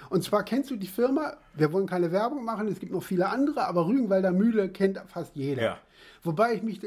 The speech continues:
Speaker 1: ganz ehrlich mal in der Hinsicht fragen muss, es gibt ja diesen Werbespot von denen.
Speaker 2: Ja.
Speaker 1: Warum reitet einer, der von der Rügenwalder Mühle zu einem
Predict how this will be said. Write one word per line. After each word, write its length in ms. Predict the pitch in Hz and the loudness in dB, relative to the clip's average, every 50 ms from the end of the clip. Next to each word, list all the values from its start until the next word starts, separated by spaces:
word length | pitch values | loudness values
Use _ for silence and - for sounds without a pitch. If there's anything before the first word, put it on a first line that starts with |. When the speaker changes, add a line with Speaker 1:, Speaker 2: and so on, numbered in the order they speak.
| 196 | -2
Speaker 1:
ganz 220 | 175 190 226 233 262 | 0 0 0 0 0
ehrlich 280 | 226 220 226 208 - - | -4 -4 -4 -6 -4 -4
mal 120 | 214 214 202 | -4 -4 -4
in 80 | 190 175 | -4 -2
der 140 | 175 - 190 | -2 0 0
Hinsicht 340 | 190 214 214 226 170 - - | 0 -2 -4 -6 -8 -8 -8
fragen 400 | - 180 165 170 170 147 120 113 | -8 -6 -4 -4 -4 -4 -4 -4
muss, 260 | 127 170 190 190 - - _ _ _ - | -4 -4 -6 -8 -10 -20 _ _ _ -8
es 160 | - 190 - | -6 0 2
gibt 220 | - 302 320 - - | 4 4 4 2 0
ja 80 | 269 | -2
diesen 300 | 196 190 202 185 185 170 | -2 -2 -2 0 0 2
Werbespot 600 | 170 170 165 156 139 135 - - - 127 113 - | 2 2 2 0 -2 -6 -10 -12 -14 -14 -14 -12
von 240 | - 131 127 117 110 | -12 -10 -10 -10 -10
denen. 300 | 120 123 120 - 110 117 | -12 -12 -12 -10 -4 0
Speaker 2:
Ja. 180 | 117 113 110 - - _ _ _ _ | 0 0 0 -2 -10 _ _ _ _
Speaker 1:
Warum 560 | 123 117 160 175 226 285 311 311 339 330 320 - - _ _ _ - | -4 -2 0 0 0 0 0 0 -2 -2 -2 -6 -16 _ _ _ -16
reitet 720 | 117 117 135 160 175 226 302 330 - - 320 349 - - _ | -12 -6 -2 0 0 2 0 -2 -4 -6 -10 -12 -12 -14 _
einer, 400 | - 156 156 156 151 139 117 110 | -6 -2 0 0 0 -2 -4 -4
der 200 | 110 135 139 151 | -4 -2 -2 -2
von 180 | - - 175 165 | 0 0 2 2
der 200 | 165 160 147 147 | 2 2 2 2
Rügenwalder 720 | 190 277 320 330 339 339 302 254 247 240 240 226 240 240 226 | 4 6 6 6 4 2 -2 -2 -4 -4 -4 -4 -4 -2 0
Mühle 540 | 220 196 196 190 185 170 135 120 - - - _ _ _ _ _ _ _ _ _ _ | 2 4 4 4 4 4 2 -2 -4 -10 -14 _ _ _ _ _ _ _ _ _ _
zu 140 | - - 208 | 2 4 4
einem 280 | 208 190 185 175 165 | 6 6 4 4 2